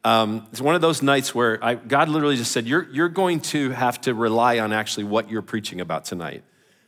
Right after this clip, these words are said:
um, to make it through this." So, um, I'm, I'm counting on the Z-Pack, the steroid, and the Holy Spirit. And, and really, all I need is the last one. But if I say anything crazy tonight, it's, it's, it's all the steroids, okay? So,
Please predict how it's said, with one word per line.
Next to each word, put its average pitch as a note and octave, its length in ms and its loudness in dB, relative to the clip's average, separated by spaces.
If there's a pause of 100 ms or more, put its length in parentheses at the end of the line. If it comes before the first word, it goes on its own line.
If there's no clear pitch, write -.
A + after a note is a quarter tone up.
(160)
um, G#2 480 2
to - 140 -4
make A#2+ 260 0
it G#2+ 80 -4
through A#2+ 240 -2
this." F#2 180 -2
So, G#2+ 400 0 (380)
um, A2+ 340 2
I'm, C#3 180 0
I'm C3+ 140 -2
counting E3+ 380 2
on C3+ 100 2
the A#2+ 80 2
Z-Pack, D#3+ 520 0
the A#2+ 60 -6
steroid, D3 440 2
and B2 100 0
the A#2 60 -2
Holy B2+ 240 0
Spirit. G#2 480 -2 (160)
And, A#2 220 0
and C3 140 2
really, D#3 300 4 (260)
all E3 220 6
I D3+ 80 6
need D3+ 180 2
is C3 120 0
the A#2 100 2
last B2 380 2
one. F#2+ 260 -4 (480)
But B2+ 80 0
if C3+ 100 0
I C#3 80 4
say E3 220 0
anything E3+ 340 2
crazy C#3 460 2
tonight, G#2+ 460 0
it's, A2+ 180 -4
it's, A2+ 240 -4
it's B2 220 -2
all B2 120 6
the A2+ 100 -2
steroids, G2+ 600 -2
okay? G#2+ 280 -2
So, A2 360 2